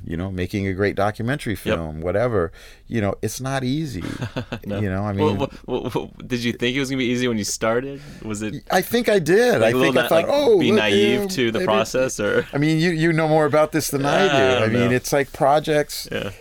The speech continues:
Speaker 1: passion pieces, you
Speaker 2: Yeah.
Speaker 1: know, they're, they're,
Speaker 2: I mean, they keep you
Speaker 1: they're,
Speaker 2: up
Speaker 1: they're
Speaker 2: late,
Speaker 1: very
Speaker 2: you know?
Speaker 1: rewarding.
Speaker 2: Yeah, right.
Speaker 1: But yeah, you don't stop thinking about it.
Speaker 2: Right.
Speaker 1: You know, you wake up in the middle, I wake up in the middle of the night,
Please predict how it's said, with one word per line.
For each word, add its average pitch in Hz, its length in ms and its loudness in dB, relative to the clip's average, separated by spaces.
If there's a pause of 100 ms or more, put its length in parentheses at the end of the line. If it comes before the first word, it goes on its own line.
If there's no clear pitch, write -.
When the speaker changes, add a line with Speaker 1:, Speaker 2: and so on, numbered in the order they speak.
(220)
Speaker 1:
passion 147 420 0
pieces, 139 720 0
you 110 80 0
Speaker 2:
Yeah. 107 80 2
Speaker 1:
know, 135 380 2
they're, 110 360 2
they're, 101 440 0 (500)
Speaker 2:
I 147 40 -8
mean, 151 120 -4
they 139 80 0
keep 143 220 -2
you 143 120 2
Speaker 1:
they're, 123 140 4
Speaker 2:
up - 80 -18
Speaker 1:
they're 123 140 2
Speaker 2:
late, 127 100 4
Speaker 1:
very 151 160 4
Speaker 2:
you 165 60 4
know? 165 80 4
Speaker 1:
rewarding. 123 640 2
Speaker 2:
Yeah, 107 240 -2
right. 101 200 -4 (220)
Speaker 1:
But 113 280 2
yeah, 139 260 2
you 107 220 2
don't 147 180 0
stop - 340 -2
thinking 113 320 -4
about 85 380 -2
it. 107 180 -4
Speaker 2:
Right. 107 260 -2 (380)
Speaker 1:
You 87 140 -8
know, 80 80 -6
you 95 160 -4
wake 107 240 0
up - 140 -6
in 110 120 -2
the 104 80 -2
middle, 95 240 -2
I 107 140 2
wake 127 220 2
up - 120 -4
in 101 140 -2
the 98 60 -4
middle 90 280 -2
of 87 60 -4
the 87 100 -4
night, 87 360 -8